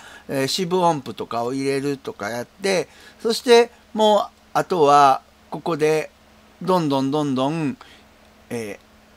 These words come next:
ー、入れていきます。こうやってこの鉛筆モードにして四分音符。そしたらここで四分音符が入って、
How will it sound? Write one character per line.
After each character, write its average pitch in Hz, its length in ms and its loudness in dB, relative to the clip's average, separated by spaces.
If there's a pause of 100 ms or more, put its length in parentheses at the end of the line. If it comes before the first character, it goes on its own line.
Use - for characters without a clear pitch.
(580)
ー、 190 40 -10
入 165 120 -4
れ 156 40 -4
て 151 160 -2
い 139 60 -4
き 151 140 -8
ま 139 200 0
す。 - 160 -14 (480)
こ 196 140 2
う 202 80 4
や 185 100 6
っ 185 80 -4
て 165 480 -2 (240)
こ 170 140 -4
の 165 280 -2 (600)
鉛 156 300 -6
筆 170 100 -10
モ 180 220 0
ー - 20 2
ド 143 100 -2
に 131 160 -2
し - 80 -10
て 160 380 2 (420)
四 180 220 -8
分 165 140 -2
音 139 300 0
符。 95 140 -12 (1040)
そ - 80 -8
し - 80 -8
た 170 160 0
ら 156 380 2
こ 143 120 -14
こ 131 160 -6
で 127 120 -6
四 139 160 -8
分 139 140 0
音 123 220 -2
符 120 100 -8
が 101 120 -8
入 113 200 -6
っ 113 40 -12
て、 170 460 -2